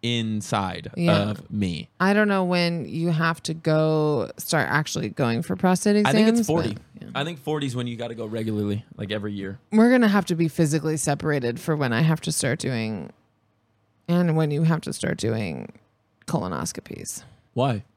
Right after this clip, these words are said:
Speaker 2: 'Cause you can't eat for, like, two days, and you literally have to diarrhea until there's nothing left.
Speaker 1: Listen, sister, you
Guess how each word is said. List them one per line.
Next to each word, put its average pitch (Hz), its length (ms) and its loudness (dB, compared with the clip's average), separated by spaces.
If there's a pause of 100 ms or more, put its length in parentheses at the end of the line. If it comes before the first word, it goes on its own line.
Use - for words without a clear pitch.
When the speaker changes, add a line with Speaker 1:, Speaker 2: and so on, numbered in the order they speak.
(480)
Speaker 2:
'Cause 190 180 -4
you 196 60 -2
can't 208 220 4 (100)
eat 185 260 0
for, - 180 -6
like, 156 220 -4
two 175 200 4
days, 151 440 -2
and 175 120 0
you 175 100 4
literally 180 400 6
have 170 200 2
to - 100 -8 (180)
diarrhea 156 880 2 (1400)
until 180 720 6
there's 170 280 4
nothing 151 440 4
left. - 500 -6 (200)
Speaker 1:
Listen, 190 300 2
sister, 156 480 -2 (580)
you 156 600 -2